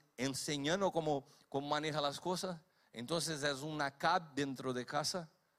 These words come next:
y la mujer controla todo. ¿Por qué? Porque su referencial de identidad está siempre en la mujer.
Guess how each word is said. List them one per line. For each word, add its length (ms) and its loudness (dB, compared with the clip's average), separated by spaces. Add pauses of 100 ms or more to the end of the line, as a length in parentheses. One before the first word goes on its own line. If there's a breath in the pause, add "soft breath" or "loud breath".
(200)
y 60 -8
la 140 4
mujer 260 0
controla 480 2
todo. 380 2 (340 loud breath)
¿Por 200 2
qué? 280 2 (160 loud breath)
Porque 320 -2
su 220 -2
referencial 880 -2
de 100 -4
identidad 680 -2
está 320 -4
siempre 600 -10 (1300)
en 160 -2
la 100 0
mujer. 380 -6